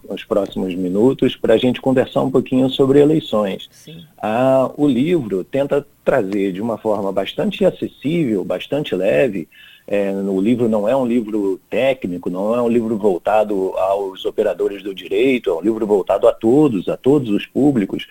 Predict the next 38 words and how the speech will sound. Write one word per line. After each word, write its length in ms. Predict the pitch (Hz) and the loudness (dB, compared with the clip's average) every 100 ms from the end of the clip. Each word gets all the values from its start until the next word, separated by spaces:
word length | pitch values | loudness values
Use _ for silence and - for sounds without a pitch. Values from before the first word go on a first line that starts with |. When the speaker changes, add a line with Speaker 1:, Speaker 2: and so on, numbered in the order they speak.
| - - - | -18 -20 -2
Speaker 1:
pra 120 | 220 | 2
que 100 | 139 | 4
a 40 | |
gente 240 | 151 170 170 | 2 0 2
mostre 580 | 156 160 - 170 180 170 | 4 4 4 4 4 4
qual 220 | 180 226 | 4 2
o 60 | |
caminho 640 | - 247 131 175 202 117 104 | 2 0 2 2 2 2 0
que 120 | 139 | 0
o 40 | |
Brasil 400 | 131 123 107 151 | 4 4 4 0
seguiu 520 | - 113 104 113 92 - - - _ | 0 -6 0 2 0 -2 -16 -20 _
desde 280 | - 196 196 | 2 4 4
a 20 | |
chegada 420 | 180 190 156 147 131 | 0 0 -2 -2 -2
dos 140 | 127 | -6
portugueses, 720 | 139 123 95 90 135 139 127 | -6 -8 -8 -4 -4 -4 -6
desde 260 | 117 143 147 | -4 -2 -2
as 140 | 123 | -2
nossas 300 | 135 139 143 | -2 -4 -6
primeiras 580 | - 120 107 175 220 156 | -6 -6 -2 0 0 0
eleições 640 | 165 143 117 - 123 120 | 0 0 -4 -6 -6 -4
aqui 260 | 107 - 117 | -4 -6 -8
em 40 | |
mil 680 | 107 151 220 - 170 - - - | -4 -2 0 0 -2 -4 -8 -12
quinhentos 520 | 131 123 180 185 135 | -6 -2 -2 -2 -6
e 60 | 120 | -4
trinta 340 | 180 214 202 | -2 -2 0
e 60 | 113 | -2
dois, 560 | 98 127 165 151 - - - - | 2 4 4 2 -4 -14 -20 -14
na 220 | - 117 113 | -4 -2 0
capitania 580 | 120 110 113 104 127 | -2 -4 -4 2 2
de 140 | 123 110 | 2 -2
São 180 | - 123 | -4 -4
Vicente, 600 | 101 - 95 147 156 113 | -4 -6 -6 -4 -2 -4
atual 320 | - 104 117 | -2 0 0
São 240 | - 95 | -2 -8
Paulo, 420 | - 95 135 170 | -4 2 4 4